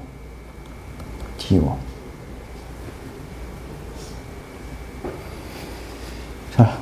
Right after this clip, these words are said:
어버 포인트는 그 지각동사 예. 그리고 클라잉은 분사로 수식해준다.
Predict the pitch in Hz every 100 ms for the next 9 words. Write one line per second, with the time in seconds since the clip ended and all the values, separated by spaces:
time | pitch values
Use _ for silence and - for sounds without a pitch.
0 | - 127 127 143 143 190 180 175 170 165
1 | 185 196 202 196 - - - - - -
2 | - - - - - - - - - -
3 | - - 113 101 101 82 - - - 143
4 | 139 135 123 113 113 107 131 170 185 123
5 | 110 110 107 - - - - - - -
6 | - - - - - - - - - -
7 | - - - - 127 113 117 117 - 180
8 | 180 170 147 139 185 226 - - - -
9 | 127 127 135 123 - 190 - - 113 107
10 | 98 101 104 143